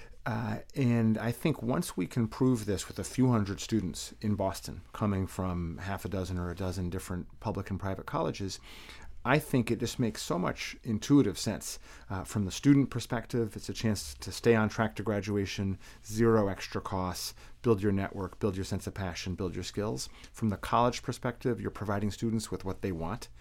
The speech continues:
which is experiential learning. And from the nonprofit and government agency perspective, it's a talent pipeline that allows you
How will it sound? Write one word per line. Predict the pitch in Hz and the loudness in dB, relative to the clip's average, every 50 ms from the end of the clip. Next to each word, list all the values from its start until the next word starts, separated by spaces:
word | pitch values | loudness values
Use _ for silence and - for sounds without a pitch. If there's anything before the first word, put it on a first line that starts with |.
| - - - - | -18 -18 -16 -14
which | - - | -12 -10
is | - | -10
experiential | - - - - 110 98 95 92 - - 98 | -10 -10 -2 -2 0 0 0 -2 -2 -4 -2
learning. | - 147 160 139 113 104 98 - - - - - - | 0 0 2 2 2 0 0 -4 -10 -16 -16 -12 -4
And | - 113 104 | -4 -4 0
from | - 113 107 107 | 2 4 6 6
the | 107 107 | 6 4
nonprofit | 101 104 104 101 95 - 104 98 95 - | 4 4 2 2 2 0 0 0 0 -2
and | 101 - 104 | -6 -4 -2
government | 101 101 95 101 98 95 | -2 -2 -2 0 -2 -2
agency | 95 95 104 95 - 98 | -2 -4 -4 -6 -6 -6
perspective, | 92 - 92 - 98 87 - - 92 85 | -6 -6 -6 -4 -6 -6 -4 -4 -6 -6
it's | - - | -6 -10
a | - | -10
talent | - - 101 92 87 - - | -8 -4 -4 -4 -4 -6 -6
pipeline | - 98 95 - 98 92 90 90 87 | -6 -6 -4 -2 -2 -2 -2 -2 -4
that | 90 85 - - - - - - - | -4 -6 -8 -10 -16 -16 -16 -12 -6
allows | - 98 90 90 - | -4 -4 -2 -2 -4
you | 92 95 92 | -4 -6 -6